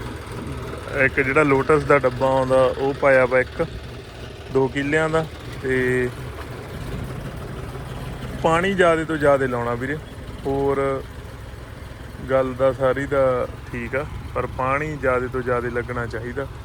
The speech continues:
ਪਾਣੀ ਨਾ ਘੱਟ ਲਾਇਓ ਵੀਰ ਬਣੇ, ਕਿਉਂਕਿ ਜੇ ਪਾਣੀ ਘੱਟ ਲੱਗੂਗਾ ਤਾਂ ਨੁਕਸਾਨ ਹੁੰਦਾ। ਹੁਣ ਮੈਂ ਚਾਰ ਕਿੱਲੇ 'ਤੇ ਹੀ ਢੋਲ ਲਾ ਰਿਹਾ ਸਾਰਾ, ਪੂਰਾ ਢੋਲ ਚਾਰ ਕਿੱਲੇ 'ਤੇ ਲੱਗ ਰਿਹਾ ਵਾ।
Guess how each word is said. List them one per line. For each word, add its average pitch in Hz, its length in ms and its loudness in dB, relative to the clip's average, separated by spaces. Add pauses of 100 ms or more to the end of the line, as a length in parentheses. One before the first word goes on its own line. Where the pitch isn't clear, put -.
(500)
ਪਾਣੀ 147 300 2
ਨਾ 127 160 2
ਘੱਟ 135 280 2
ਲਾਇਓ 120 300 2
ਵੀਰ 117 200 -4
ਬਣੇ, 123 240 -4 (460)
ਕਿਉਂਕਿ 127 560 0 (720)
ਜੇ 127 100 2
ਪਾਣੀ 135 360 0
ਘੱਟ 151 220 2
ਲੱਗੂਗਾ 139 560 4 (320)
ਤਾਂ 139 140 2
ਨੁਕਸਾਨ 120 480 2
ਹੁੰਦਾ। 120 300 -2 (640)
ਹੁਣ 135 160 4
ਮੈਂ 139 300 4
ਚਾਰ 139 380 6
ਕਿੱਲੇ 143 360 0
'ਤੇ 147 220 2
ਹੀ 147 160 2 (540)
ਢੋਲ 143 240 2
ਲਾ 107 220 -2
ਰਿਹਾ 113 160 -4
ਸਾਰਾ, 113 260 -4 (2500)
ਪੂਰਾ 139 260 6
ਢੋਲ 151 280 6
ਚਾਰ 135 300 8
ਕਿੱਲੇ 127 280 0
'ਤੇ 127 100 0
ਲੱਗ 110 240 0
ਰਿਹਾ 113 220 2
ਵਾ। 160 140 -4